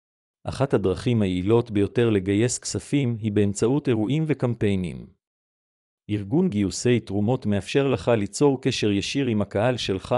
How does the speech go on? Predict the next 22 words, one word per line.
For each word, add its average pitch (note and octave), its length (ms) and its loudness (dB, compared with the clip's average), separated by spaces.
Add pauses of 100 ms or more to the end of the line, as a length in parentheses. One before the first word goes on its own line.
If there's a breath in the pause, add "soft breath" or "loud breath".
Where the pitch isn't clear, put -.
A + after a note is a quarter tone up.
(120)
וליצור G2+ 480 0
תחושה - 420 -2
של A2 200 -2
קהילה G#2+ 380 0
סביב A2+ 360 -2
המטרה G#2+ 420 2
שלך. F2+ 380 -6 (1120)
היו B2+ 220 2
יצירתיים A#2 720 0
בתכנון A#2 480 -2
האירועים G2+ 440 2
והקמפיינים A2 640 0
שלכם, E2+ 560 -6 (460)
תוך C#3+ 240 2
התחשבות A#2+ 580 -4
בתחומי A2+ 480 -2
העניין G#2+ 480 0
והעדפות G2 640 2
של G#2 180 -2
קהל B2 340 2
היעד G#2 400 2
שלכם. E2 580 -6